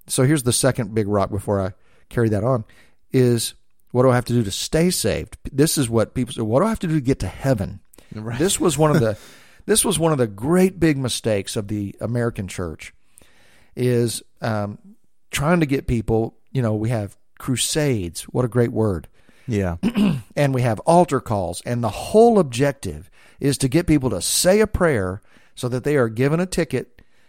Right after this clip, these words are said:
Speaker 1: and they've just punched their ticket into heaven. Because everything's about getting to heaven when you die. And that, that's never been the message of Jesus. Not one time did he do that.
Speaker 2: Yeah.
Speaker 1: You don't see the apostles doing that.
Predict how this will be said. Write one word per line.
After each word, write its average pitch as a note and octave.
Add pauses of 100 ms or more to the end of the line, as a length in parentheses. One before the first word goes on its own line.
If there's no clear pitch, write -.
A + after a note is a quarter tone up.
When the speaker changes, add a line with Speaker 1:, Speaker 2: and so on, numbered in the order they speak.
Speaker 1:
and A#2+
they've G#2+
just C#3+
punched -
their A#2+
ticket A#2
into G#2
heaven. F#2+ (800)
Because A#2+
everything's E3
about A2
getting C#3+
to A2
heaven C3+
when B2+
you A#2
die. E2 (1120)
And C3
that, C#3+
that's D3
never D#3+
been A#2
the A2
message G#2
of G2+
Jesus. F#2+ (340)
Not C3
one D#3+
time E3
did A2+
he G#2+
do G2+
that. E2 (160)
Speaker 2:
Yeah. E2+
Speaker 1:
You C3+
don't D#3
see D3+
the C#3
apostles C#3+
doing F#2+
that. D#2